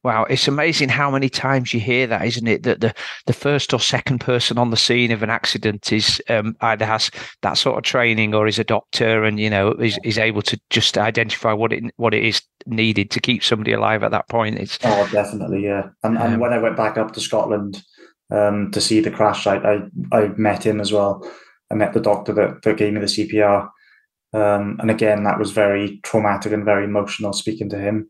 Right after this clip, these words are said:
Speaker 1: I'm sure.
Speaker 2: Because he said to me, actually, when I got there, um, when I went into the ambulance, he, he said he thought that that was, that was it. I would, I was gonna die in the ambulance. He didn't think I'd make it to the hospital
Speaker 1: Wow.
Speaker 2: alive.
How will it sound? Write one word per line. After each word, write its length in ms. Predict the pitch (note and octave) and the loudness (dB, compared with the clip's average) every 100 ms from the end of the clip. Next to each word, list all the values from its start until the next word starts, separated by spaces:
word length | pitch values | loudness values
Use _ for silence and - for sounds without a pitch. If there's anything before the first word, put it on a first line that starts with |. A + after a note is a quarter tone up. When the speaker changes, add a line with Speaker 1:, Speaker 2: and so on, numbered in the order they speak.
| - | -2
Speaker 1:
I'm 140 | A#2+ | -2
sure. 360 | G#2 B2 C3 B2+ - _ - | 0 0 2 0 -4 _ -14
Speaker 2:
Because 380 | A2 G#2+ G2+ - | -2 0 0 -2
he 520 | - A2+ G#2+ G2+ - _ _ | 0 2 2 0 -12 _ _
said 360 | - A#2 A2 - | -2 2 2 2
to 80 | G#2+ | 0
me, 160 | G2+ | 2
actually, 440 | G2 - - G#2 G2+ | 2 0 -4 -2 0
when 160 | G#2 | 0
I 80 | G2+ | 2
got 300 | G#2+ G#2 - | 2 0 2
there, 380 | G2+ G2 G2 _ _ _ _ _ - | -2 -2 -4 _ _ _ _ _ -4
um, 640 | G#2+ G#2 G2+ G2+ G2+ - - _ _ _ _ _ _ _ | 0 2 2 -2 -6 -10 -14 _ _ _ _ _ _ _
when 180 | A#2+ A2 | 0 4
I 60 | G#2+ | 4
went 180 | A2 | 2
into 220 | A2 G#2+ - | 2 0 2
the 140 | G#2+ | 2
ambulance, 560 | G2+ G2 G#2 G#2 - - | 2 2 0 2 0 0
he, 320 | A2 A2 - _ | 0 0 -6 _
he 80 | A2 | -2
said 440 | G#2+ G#2+ G#2 G#2 - _ _ _ _ _ _ | 2 4 2 0 -8 _ _ _ _ _ _
he 220 | - A2+ | 0 0
thought 220 | G#2+ G#2 F#2+ | 2 0 2
that 140 | A2 | 2
that 160 | G#2+ G2 | 2 0
was, 240 | F#2+ - | -4 -4
that 140 | G#2+ G2 | 0 0
was 140 | G2+ | 2
it. 120 | G2+ | 2
I 100 | G#2 | 2
would, 280 | G2+ F#2+ - | 0 -4 -4
I 60 | - | 0
was 240 | G#2 G2+ | 0 -2
gonna 200 | - G#2 | -2 0
die 220 | G2 G2 G2+ | 0 0 -2
in 80 | |
the 80 | G2+ | -2
ambulance. 400 | G2+ G2+ G2+ G2+ | -4 -2 -4 -2
He 140 | A2+ A2+ | -2 0
didn't 220 | A2 A2+ | 0 0
think 180 | G#2 G2+ | -4 -4
I'd 120 | F#2+ | -4
make 180 | G#2 G#2+ | -6 -8
it 80 | |
to 60 | G2 | -10
the 80 | F#2 | -2
hospital 580 | A2 - - A#2+ B2 C3+ _ _ | -2 -2 2 2 2 -8 _ _
Speaker 1:
Wow. 160 | A2+ G#2+ | -2 2
Speaker 2:
alive. 440 | A2+ A2+ B2 - | 2 2 -2 -6